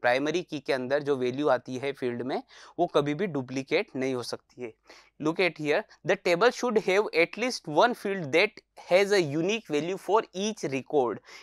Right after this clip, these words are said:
Each record का मतलब ये था एक स्टूडेंट का पूरा नाम,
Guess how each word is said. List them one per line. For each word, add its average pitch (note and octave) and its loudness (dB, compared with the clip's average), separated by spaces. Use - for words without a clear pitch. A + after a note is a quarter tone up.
Each A3+ 2
record D#3+ 4
का E3 8
मतलब D3 0
ये C3+ 0
था G#3+ 4
एक F#3 4
स्टूडेंट F#3 0
का G3+ 6
पूरा F3+ 4
नाम, F3 6